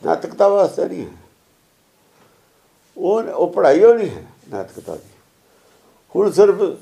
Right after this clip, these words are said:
ਸੰਸਾਰੀ ਪ੍ਰਸਿੱਧੀ ਵਾਸਤੇ। ਇਸੇ ਕਰਕੇ ਫਟਾਫਟ ਤਲਾਕ ਵੀ ਹੋ ਜਾਂਦੇ ਨੇ। ਹੁਣ ਬਰਾਬਰੀ ਦੀ ਨਿਗਾਹ ਨਾਲ ਹੈ। ਹੁਣ, ਹੁਣ ਤਾਂ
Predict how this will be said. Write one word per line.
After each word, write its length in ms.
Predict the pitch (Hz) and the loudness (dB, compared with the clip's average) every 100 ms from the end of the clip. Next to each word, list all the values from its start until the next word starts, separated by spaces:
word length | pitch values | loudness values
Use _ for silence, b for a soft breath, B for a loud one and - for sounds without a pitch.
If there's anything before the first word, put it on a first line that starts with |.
| - - | -14 -10
ਸੰਸਾਰੀ 840 | 143 117 143 156 170 196 190 165 | -10 -4 2 4 4 0 -2 -6
ਪ੍ਰਸਿੱਧੀ 580 | - 143 135 170 196 170 | -8 -10 -10 -8 -4 0
ਵਾਸਤੇ। 380 | 139 123 - 101 - _ _ b b b b - | 0 0 -4 -16 -16 _ _ b b b b 0
ਇਸੇ 240 | 190 202 | 2 6
ਕਰਕੇ 320 | 202 190 196 | 6 6 4
ਫਟਾਫਟ 360 | 175 180 175 175 | 4 4 4 2
ਤਲਾਕ 300 | 175 160 151 | 4 4 4
ਵੀ 200 | 147 160 | 2 2
ਹੋ 80 | 160 | 4
ਜਾਂਦੇ 280 | 156 151 | 0 -4
ਨੇ। 120 | 151 - - _ _ _ _ _ _ _ _ _ _ _ _ _ _ _ _ _ _ b b b b b b b b | -12 -14 -20 _ _ _ _ _ _ _ _ _ _ _ _ _ _ _ _ _ _ b b b b b b b b
ਹੁਣ 100 | 180 | -8
ਬਰਾਬਰੀ 520 | 156 160 180 180 226 | 4 6 6 4 2
ਦੀ 140 | 226 214 | 0 2
ਨਿਗਾਹ 320 | 185 151 131 | 2 4 2
ਨਾਲ 220 | 117 95 | 0 -4
ਹੈ। 120 | 87 | -6
ਹੁਣ, 160 | 85 113 | -12 -12
ਹੁਣ 220 | 120 135 | -10 -10
ਤਾਂ 240 | - 196 | -2 -2